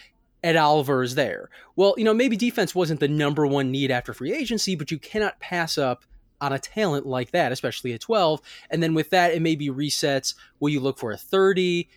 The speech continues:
at forty-four, and going down the line. I, I really think that they're gonna end up with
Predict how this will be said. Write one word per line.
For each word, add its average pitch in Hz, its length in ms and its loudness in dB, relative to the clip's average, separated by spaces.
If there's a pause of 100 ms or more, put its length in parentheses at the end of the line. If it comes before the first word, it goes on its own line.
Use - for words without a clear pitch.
(140)
at 117 100 -8
forty-four, 147 920 0 (160)
and 135 140 -4
going 131 240 0
down 117 220 -4
the 117 60 -6
line. 127 440 -2 (380)
I, - 200 -2
I - 20 4
really 196 340 4
think 190 240 -2
that 143 140 -4
they're 151 160 2
gonna 160 180 0
end 143 240 -2
up 131 260 -2
with 127 380 -2